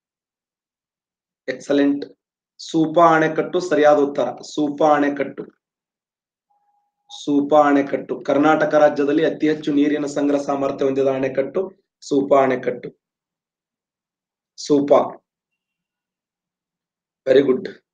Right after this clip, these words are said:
ಕೃಷ್ಣ ಅವ್ರೆ, ನಿಮ್ಮೂರ್ ಅದೇನಾ? Okay, okay, okay. Thanks. ಹ್ಮ್. ಕಾಳಿ ನದಿಗೆ ಅಡ್ಡಲಾಗಿ ಕಟ್ಟಿದಂತ ಅಣೆಕಟ್ಟು, ಸೂಪ ಅಣೆಕಟ್ಟು. ಎಸ್, ಓಕೆ, ಓಕೆ, ಓಕೆ.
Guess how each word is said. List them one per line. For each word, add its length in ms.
ಕೃಷ್ಣ 300
ಅವ್ರೆ, 180
ನಿಮ್ಮೂರ್ 300
ಅದೇನಾ? 440
Okay, 340
okay, 260
okay. 280
Thanks. 600
ಹ್ಮ್. 200
ಕಾಳಿ 280
ನದಿಗೆ 260
ಅಡ್ಡಲಾಗಿ 380
ಕಟ್ಟಿದಂತ 460
ಅಣೆಕಟ್ಟು, 520
ಸೂಪ 340
ಅಣೆಕಟ್ಟು. 680
ಎಸ್, 280
ಓಕೆ, 260
ಓಕೆ, 280
ಓಕೆ. 300